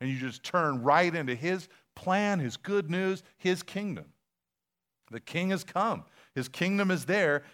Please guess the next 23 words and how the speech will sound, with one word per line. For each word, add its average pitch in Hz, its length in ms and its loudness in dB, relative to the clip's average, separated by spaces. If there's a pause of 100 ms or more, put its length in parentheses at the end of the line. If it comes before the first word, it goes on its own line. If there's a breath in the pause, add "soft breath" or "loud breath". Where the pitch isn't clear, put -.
(120 loud breath)
and 147 180 2
we 170 100 2
can 143 220 -2
turn 190 720 0
right 160 540 4
on 151 360 2
into 156 600 -4
it. 76 120 -16 (480)
We 156 100 -4
can 151 140 -2
stop 190 380 4
living 175 500 4
life 151 440 6
without 160 440 2
him. 113 120 -4
We 123 80 -2
can 135 140 -4
turn 190 300 0
around 180 460 2 (200 loud breath)
and 135 180 -4
go 147 260 4
his 139 240 -4
way. 127 340 -8